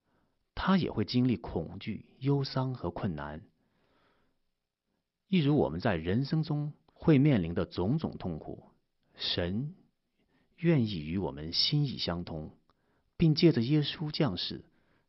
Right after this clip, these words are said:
赐给我们永生的盼望。这也告诉我们，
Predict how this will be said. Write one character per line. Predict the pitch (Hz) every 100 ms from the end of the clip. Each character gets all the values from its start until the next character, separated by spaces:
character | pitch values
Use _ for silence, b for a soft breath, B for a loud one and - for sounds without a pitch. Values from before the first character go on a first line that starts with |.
| _ _
赐 | - - 147
给 | 92
我 | 92
们 | 76 95
永 | 87 -
生 | - 110
的 | 101
盼 | - 85
望。 | 82 82 - _ _ _ _ _ _ _ _ _ _ _ _ -
这 | 220
也 | 170 -
告 | 139 104
诉 | -
我 | 78
们， | - - -